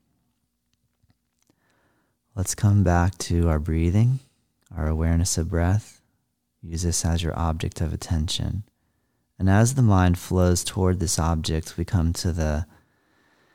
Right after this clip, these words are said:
seventh limb or level of foundation, which is meditation. We arrive in a place of meditation. We're concentrating.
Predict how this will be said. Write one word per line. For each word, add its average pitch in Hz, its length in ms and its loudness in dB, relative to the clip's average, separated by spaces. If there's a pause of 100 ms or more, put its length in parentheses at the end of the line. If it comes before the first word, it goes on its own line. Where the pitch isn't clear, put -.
(600)
seventh 117 500 4
limb 87 480 2 (460)
or 90 160 -2
level 85 420 -2
of 80 200 -4
foundation, 85 680 0
which 85 240 -2
is 82 360 -4
meditation. 78 840 0 (460)
We 85 140 -10
arrive 80 500 2
in 87 120 4
a 85 40 0
place 82 380 -2
of 87 80 0
meditation. 92 880 -2 (1300)
We're 95 120 -8
concentrating. 85 1080 0